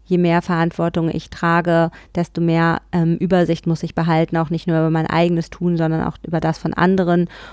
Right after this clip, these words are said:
und muss das anders reflektieren, als ich das vorher getan hab. Also ich bin ein sehr inhaltsorientierter Mensch und mich treiben eigentlich Inhalte. Und wenn ich aber plötzlich in Kundenprojekten auch mit vielen meiner Kollegen mich gut koordinieren muss, dann muss ich das auch erstmal lernen und muss ich mich dahin verändern, dass ich das gut kann.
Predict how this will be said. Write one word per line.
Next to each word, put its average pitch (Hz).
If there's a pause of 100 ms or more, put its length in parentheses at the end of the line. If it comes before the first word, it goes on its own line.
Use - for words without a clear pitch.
(120)
und 170
muss 170
das 170
anders 170
reflektieren, -
als 160
ich -
das -
vorher 220
getan 160
hab. 156
Also 160
ich 165
bin 165
ein 160
sehr 165
inhaltsorientierter 165
Mensch 185
und -
mich 165
treiben 170
eigentlich 165
Inhalte. 220 (340)
Und 165
wenn 170
ich 175
aber 165
plötzlich - (320)
in 175
Kundenprojekten 175
auch 165
mit - (200)
vielen 180
meiner 165
Kollegen 196
mich 175
gut -
koordinieren 165
muss, 190
dann 170
muss 170
ich 170
das 165
auch -
erstmal 170
lernen 160
und 180
muss 180
ich 180
mich 185
dahin 196
verändern, 165
dass 170
ich 170
das -
gut -
kann. 185